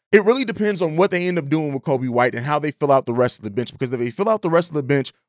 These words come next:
with effective passers, with solid defenders, where he always has some great defenders around him,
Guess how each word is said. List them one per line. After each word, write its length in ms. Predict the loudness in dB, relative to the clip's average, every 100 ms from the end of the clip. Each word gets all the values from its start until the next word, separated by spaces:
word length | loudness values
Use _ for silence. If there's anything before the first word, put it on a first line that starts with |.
| 0
with 180 | 0 0
effective 560 | -6 0 -2 0 -4 -4 -6
passers, 560 | 2 2 2 -2 -6 -8 _ _
with 300 | 6 6 4
solid 440 | -4 2 4 4 4
defenders, 600 | -2 -2 -4 -2 -4 -2
where 120 | -2
he 160 | -2 -4 0
always 260 | 2 2
has 300 | 2 2 2 -2 _
some 160 | -8 0
great 240 | 2 2
defenders 400 | 0 -4 -2 -2
around 440 | -2 -2 -2 -2 -4
him, 200 | -6